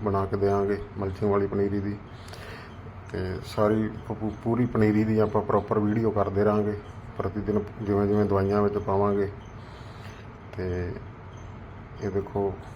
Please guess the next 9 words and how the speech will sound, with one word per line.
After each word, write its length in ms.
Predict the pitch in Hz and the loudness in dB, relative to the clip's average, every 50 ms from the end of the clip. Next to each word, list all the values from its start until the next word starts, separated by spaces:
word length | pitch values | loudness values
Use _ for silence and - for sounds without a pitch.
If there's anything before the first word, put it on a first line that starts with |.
| - - - - - 104 | -16 -16 -16 -14 -8 -6
ਹੁਣ 280 | 101 98 98 98 98 98 - - - - - - - - - - - - - - - - - - - - - - | -4 -4 -2 -4 -6 -8 -10 -14 -16 -16 -16 -16 -16 -10 -8 -8 -8 -8 -10 -12 -14 -14 -14 -16 -16 -16 -6 -2
ਕਿੰਨੇ 240 | 113 101 104 104 98 | 0 2 4 2 2
ਸੋਹਣੇ 260 | - 107 107 110 107 | 2 2 2 2 2
ਤਰੀਕੇ 340 | 101 98 98 - - 107 101 | 2 0 -2 -2 0 0 2
ਨਾਲ 220 | 104 101 98 98 | 2 2 2 0
ਮਲਚਿੰਗ 400 | 98 101 104 101 - - 107 104 | 0 -2 -2 -2 0 0 2 2
ਹੋ 140 | 101 98 98 | 4 2 2
ਰਹੀ 200 | 95 98 104 107 | 0 0 -2 -2
ਹੈ। 80 | 110 | -4